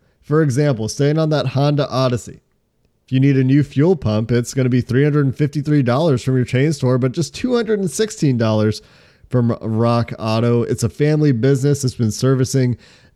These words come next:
do-it-yourselfers for over twenty years.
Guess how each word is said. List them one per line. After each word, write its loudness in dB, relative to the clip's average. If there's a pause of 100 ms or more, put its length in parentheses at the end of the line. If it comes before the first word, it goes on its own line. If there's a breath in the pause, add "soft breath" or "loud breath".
do-it-yourselfers 2 (320 soft breath)
for -2
over 0
twenty -4 (120)
years. -2